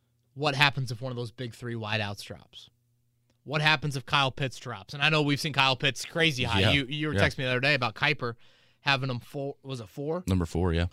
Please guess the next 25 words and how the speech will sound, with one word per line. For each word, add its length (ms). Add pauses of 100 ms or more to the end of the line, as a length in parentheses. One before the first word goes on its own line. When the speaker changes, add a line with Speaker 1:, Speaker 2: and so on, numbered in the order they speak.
Speaker 1:
Um, 560 (2250)
what 160
about 160
one 80
of 60
the 60
corners? 580 (960)
Surtain 440
from 120
Alabama, 680 (140)
Bill 100
Farley 480
from, 380 (300)
from 240
Virg-, 240 (680)
Virginia 400
Tech. 400 (1300)
Is 200
there 140
just 220
another 340
position 500
to 80
where, 440 (760)
um, 600